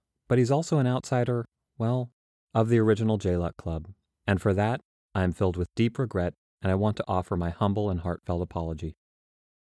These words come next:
Twenty years ago, I was in Laos, in the town of Luang Prabang. Matt, I can call him that, we go back twenty years after all, was filming a movie in Cambodia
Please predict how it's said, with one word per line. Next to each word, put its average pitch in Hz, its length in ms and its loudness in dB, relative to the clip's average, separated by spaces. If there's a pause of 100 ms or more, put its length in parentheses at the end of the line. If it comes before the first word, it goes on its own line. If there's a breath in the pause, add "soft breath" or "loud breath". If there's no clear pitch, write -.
(160)
Twenty 147 260 4
years 123 220 4
ago, 117 300 4
I 104 80 4
was 104 180 2
in 110 120 0
Laos, 87 500 -6
in 98 80 -4
the 95 80 2
town 104 320 0
of 107 140 -4
Luang 92 340 -2
Prabang. 82 440 -2 (500)
Matt, 123 320 2 (420)
I 147 120 2
can 87 160 -2
call 82 200 0
him 82 120 -2
that, 85 260 -6
we 131 100 2
go 117 140 4
back 90 220 -2
twenty 87 240 0
years 85 260 -2
after 85 320 -4
all, 87 180 -6 (200)
was 135 160 2
filming 147 340 4
a - 20 4
movie 110 300 4
in 110 80 2
Cambodia 92 640 0